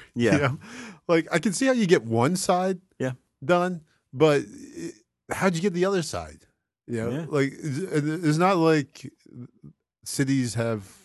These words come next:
Speaker 1: like, ropes strung across buildings all over the place for, you know, aspiring tightrope walkers to practice on.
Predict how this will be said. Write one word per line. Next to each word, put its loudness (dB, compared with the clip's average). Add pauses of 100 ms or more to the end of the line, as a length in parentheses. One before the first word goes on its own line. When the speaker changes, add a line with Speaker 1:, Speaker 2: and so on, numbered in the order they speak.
(120)
Speaker 1:
like, -4
ropes 2
strung -2
across -2
buildings -2
all 0
over 0
the -4
place -6
for, -8
you -10
know, -6
aspiring -4
tightrope -4
walkers -8
to -18
practice -10
on. -18